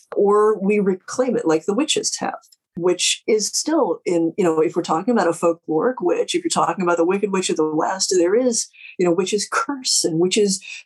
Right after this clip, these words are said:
do horrible things. And the, like, the folk, the, the witches in stories and fairy tales are horrible beings. And depending on which culture you're talking about, witchcraft is still seen that way.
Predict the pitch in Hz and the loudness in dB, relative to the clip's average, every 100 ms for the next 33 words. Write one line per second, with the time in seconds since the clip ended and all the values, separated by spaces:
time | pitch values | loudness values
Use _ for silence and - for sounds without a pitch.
0 | 196 170 226 226 220 233 233 226 220 262 | -2 2 4 2 2 2 2 0 -2 -2
1 | 262 233 180 165 170 170 170 180 - 214 | 0 0 2 2 0 0 -2 -4 -2 -2
2 | 226 _ - 170 185 202 196 233 - 202 | -2 _ -4 -2 0 0 0 0 0 0
3 | 196 - - 202 226 214 185 190 180 285 | 0 0 -2 0 2 0 -2 -2 -2 0
4 | 233 226 165 165 170 - 202 262 453 - | -2 0 2 2 0 0 0 2 0 -4
5 | _ - - - 110 175 208 233 254 311 | _ -16 -16 -4 0 2 2 2 2 0
6 | 170 147 - - - - - _ 185 175 | 0 -4 -6 -6 -12 -20 -20 _ 0 2
7 | 180 180 175 - 165 - 190 185 180 - | 2 2 0 -4 -6 0 2 2 2 2
8 | 160 160 160 165 160 160 - - 208 - | 2 4 2 2 0 0 -4 -2 -2 0
9 | 233 160 147 165 - - - 139 151 175 | -2 -2 -2 -2 -2 -4 -8 -6 -2 0
10 | 208 - 170 170 - - 156 156 180 180 | 0 -2 -2 -2 -4 -4 -2 0 0 0
11 | - 180 170 - 330 226 151 139 - - | 2 2 2 0 0 0 0 0 -2 -4